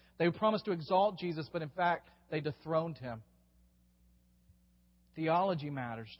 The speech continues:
Truth matters. We must be on guard against the theology problem, and we must be on guard against the morality problem. She told him, "It doesn't matter. God knows what's happening on the inside. We're free in Christ."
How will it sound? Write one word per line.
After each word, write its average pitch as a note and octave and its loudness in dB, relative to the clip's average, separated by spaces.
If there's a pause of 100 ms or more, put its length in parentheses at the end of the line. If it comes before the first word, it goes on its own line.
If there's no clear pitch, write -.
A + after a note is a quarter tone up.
Truth G3 0
matters. C3 -6
We E3 -8
must E3 -6
be F#3+ -6
on E3+ -6
guard D#3+ 0 (280)
against D#3 -6
the C#3 -12
theology D3+ -2
problem, E3 -2
and F3 -2
we F#3 -6
must G3+ -2
be G#3 -6
on G3 -4
guard F#3+ -2
against F#3+ -4
the F#3+ -10
morality F#3+ -4
problem. A#2 -12 (1700)
She G3+ -8
told A3 2
him, A3+ 0
"It A3 -4
doesn't C#4 -4
matter. A#3 -6
God C#4+ -8
knows D4+ -6
what's C#4 -6
happening A#3+ -2
on A3+ 0
the G#3+ -4
inside. A3+ -4 (1300)
We're D4+ 0 (140)
free D4+ 0
in D4 -2
Christ." C#4+ 2